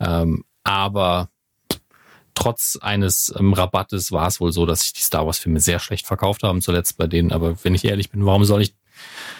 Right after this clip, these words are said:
wenn ich die alle kaufe, dann habe ich ungefähr so viel bezahlt wie fürs Sta-, fürs, äh, Disney Plus Jahresabo und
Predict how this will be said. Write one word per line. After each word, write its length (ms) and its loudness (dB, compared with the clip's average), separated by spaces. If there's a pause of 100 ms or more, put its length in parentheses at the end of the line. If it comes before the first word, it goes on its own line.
(120)
wenn 100 4
ich 80 4
die 120 -2
alle 180 2
kaufe, 480 2
dann 100 2
habe 120 0
ich 40 -2
ungefähr 260 4
so 80 4
viel 120 0
bezahlt 500 2
wie 80 -4
fürs 240 -2
Sta-, 180 -2
fürs, 380 2
äh, 220 2
Disney 260 6
Plus 300 0
Jahresabo 680 2
und 220 2